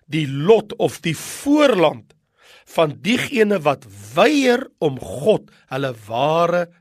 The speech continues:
leier te maak. En so wanneer ons gaan delf in die volgende maande en ons gaan in die boek in, gaan dit vir jou baie verrassend wees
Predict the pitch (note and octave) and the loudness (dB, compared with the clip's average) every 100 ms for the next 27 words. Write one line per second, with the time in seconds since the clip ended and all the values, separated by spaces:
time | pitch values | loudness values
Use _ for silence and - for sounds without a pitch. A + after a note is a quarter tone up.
0 | - G2+ G#2+ C#3 D3 B2+ - _ _ - | -20 -10 -4 0 0 0 -6 _ _ -12
1 | A2+ G#2 F#2 - - _ _ _ - - | -10 -12 -14 -16 -20 _ _ _ -20 -20
2 | - - D#3 - E3 C#3 A#3 D4 A#3+ G#3 | -10 -4 -4 -2 -2 0 -2 0 -2 -2
3 | - G3+ C#3 E3 F#3 E3+ D#3+ F3+ F3+ F#3+ | -4 -4 0 0 0 -6 -8 -8 -8 -6
4 | F3+ D3+ B2 C#3 D#3 C#3 A2+ - _ D3 | -8 -6 -2 0 0 -2 -6 -10 _ -12
5 | C#3 - F3+ F3+ D3+ C#3 D3 - D#3+ B2 | -8 -4 -4 -4 -6 -8 -6 -4 -4 -4
6 | - - _ - D#3 D#3+ D#3 - D#3 C3 | -16 -20 _ -6 -2 -2 -4 -4 -2 -2
7 | B2 F#3+ G#3 G3 C#3 C#3+ G3 - G#3 D3+ | -2 -4 0 -2 0 0 0 0 -4 -6
8 | D#3 D3+ | -12 -12